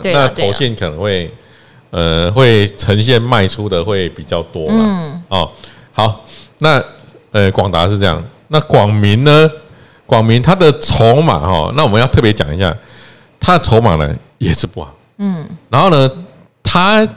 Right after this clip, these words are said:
Speaker 2: 今天再涨上来，哦，它今天肯定哦，因为现在还看不到筹码啦。
Speaker 1: 嗯。
Speaker 2: 不过我猜今天的隔冲应该也蛮多的。
Speaker 1: 是。
Speaker 2: 因为它今天盘中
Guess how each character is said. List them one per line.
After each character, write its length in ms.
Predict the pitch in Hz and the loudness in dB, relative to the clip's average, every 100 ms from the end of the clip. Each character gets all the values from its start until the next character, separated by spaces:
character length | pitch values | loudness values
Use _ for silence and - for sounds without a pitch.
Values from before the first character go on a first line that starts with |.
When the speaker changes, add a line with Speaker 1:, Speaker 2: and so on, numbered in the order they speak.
| - | -12
Speaker 2:
今 240 | - 208 214 | -4 0 2
天 300 | 208 190 180 - | 2 0 0 -2
再 200 | 220 180 | 2 2
涨 320 | 123 - 92 98 | 2 0 0 0
上 260 | - 139 104 | 0 0 0
来， 280 | 82 80 87 - - - - - _ _ | 0 -2 -6 -10 -20 -20 -20 -20 _ _
哦， 280 | - 110 92 | -2 0 0
它 160 | - 165 | 0 -2
今 220 | 165 165 | 0 0
天 240 | 165 165 165 | 2 0 -2
肯 320 | - - 95 104 | -4 0 0 2
定 200 | 160 131 | 0 2
哦， 360 | 107 90 80 90 - | 2 2 0 -4 -2
因 140 | 135 | 2
为 120 | 139 127 - - | 2 0 -6 -10
现 280 | - 135 123 | -2 0 2
在 500 | 123 107 95 90 92 - | 2 2 0 -2 -6 -6
还 160 | 101 104 | -4 -2
看 220 | - 107 | -2 -4
不 80 | 107 | -2
到 100 | 101 | -2
筹 240 | - 82 | -2 -6
码 220 | 82 69 | -6 -8
啦。 120 | 67 85 | -10 -8
Speaker 1:
嗯。 420 | 208 101 165 - - - | -6 -6 -8 -14 -12 0
Speaker 2:
不 80 | |
过 80 | 156 | 4
我 140 | 165 117 | 4 4
猜 200 | 131 131 | 2 2
今 140 | 135 | 2
天 80 | 135 | 2
的 100 | 107 | 2
隔 180 | - 104 | 0 -2
冲 180 | 110 113 | 0 0
应 60 | |
该 120 | 120 98 | 2 0
也 40 | |
蛮 180 | 73 71 | -2 -8
多 200 | 73 73 | -8 -8
的。 160 | 76 - - | -8 -12 -14
Speaker 1:
是。 220 | - 208 165 - | -10 -8 -8 -10
Speaker 2:
因 120 | - 180 | -2 2
为 40 | |
它 100 | 170 | 2
今 80 | 180 | 2
天 140 | 190 | 2
盘 300 | 180 113 123 | 2 0 2
中 180 | 135 147 | 2 0